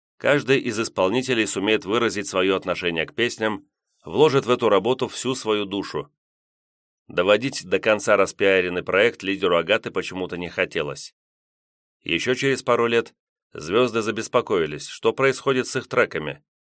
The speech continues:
Вадик, чтобы хоть как-то спасти ситуацию, предложил новую концепцию. В трибьюте должны участвовать молодые музыканты.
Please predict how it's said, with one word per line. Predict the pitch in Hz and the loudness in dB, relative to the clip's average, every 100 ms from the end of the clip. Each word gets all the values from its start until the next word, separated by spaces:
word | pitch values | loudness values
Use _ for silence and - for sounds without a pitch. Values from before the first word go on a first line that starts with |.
| _ _ _ _ | _ _ _ _
Вадик, | 78 104 135 131 | 0 2 2 0
чтобы | - 110 104 | -4 -4 -2
хоть | 110 - | -2 0
как-то | 110 - 95 | 0 0 -6
спасти | - 95 - | -2 -2 -2
ситуацию, | 98 87 85 110 - 120 110 - _ _ - | -6 -4 0 0 0 -2 -2 -4 _ _ -6
предложил | 95 90 90 131 139 | 0 2 2 2 2
новую | 104 101 101 | 2 4 2
концепцию. | 104 98 98 92 - - 73 - _ _ _ _ | 2 0 0 -2 -4 -4 -4 -6 _ _ _ _
В | - | -12
трибьюте | - 98 87 117 139 139 | -4 -4 -2 -4 -4 -2
должны | 107 90 95 | -2 0 -2
участвовать | 87 107 110 - 101 101 | 0 0 0 0 0 0
молодые | 92 92 87 87 | 0 0 2 0
музыканты. | 85 85 90 92 78 71 69 | -2 -4 -4 0 -2 -2 -10